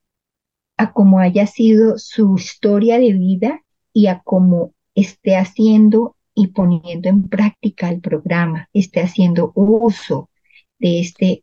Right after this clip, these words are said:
bello programa que nos da muchísimos instrumentos. Tenemos literatura, tenemos reuniones, eh, lecturas, eh, libros de, mm,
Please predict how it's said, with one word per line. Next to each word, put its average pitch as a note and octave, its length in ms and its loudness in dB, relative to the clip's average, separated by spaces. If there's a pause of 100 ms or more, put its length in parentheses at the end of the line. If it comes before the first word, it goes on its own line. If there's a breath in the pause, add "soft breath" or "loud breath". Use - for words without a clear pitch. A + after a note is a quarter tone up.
(120)
bello F3+ 280 -2
programa E3 560 -6
que F#3+ 120 -2
nos E3+ 180 -4
da F3 240 -4
muchísimos C4+ 1120 0
instrumentos. E3 880 -4 (340)
Tenemos E3+ 600 -2
literatura, F3 1040 -2 (960)
tenemos E3 840 -6
reuniones, E3+ 1000 -2 (400)
eh, - 180 -12
lecturas, F#3+ 1120 0 (260)
eh, E3+ 220 -4
libros F#3 560 0
de, F3 260 -2
mm, D3+ 340 -8